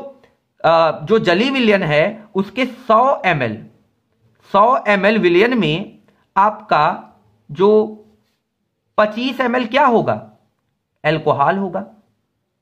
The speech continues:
क्योंकि अल्कोहल का जलीय विलयन है। हाँ, तो यहां पर अल्कोहल का कितना होगा, एमएल,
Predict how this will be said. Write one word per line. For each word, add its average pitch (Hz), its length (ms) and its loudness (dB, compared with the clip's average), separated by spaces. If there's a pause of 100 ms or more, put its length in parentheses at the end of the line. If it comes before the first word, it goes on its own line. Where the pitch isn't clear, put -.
(180)
क्योंकि 208 360 -4
अल्कोहल 175 500 2
का 240 120 0
जलीय 233 260 0
विलयन 233 320 0
है। 220 260 -2 (220)
हाँ, - 440 -2 (280)
तो 147 400 -4 (180)
यहां 160 240 2
पर 220 320 -2
अल्कोहल 165 540 2
का 170 400 0 (680)
कितना 180 280 -2
होगा, 220 580 2
एमएल, 247 340 0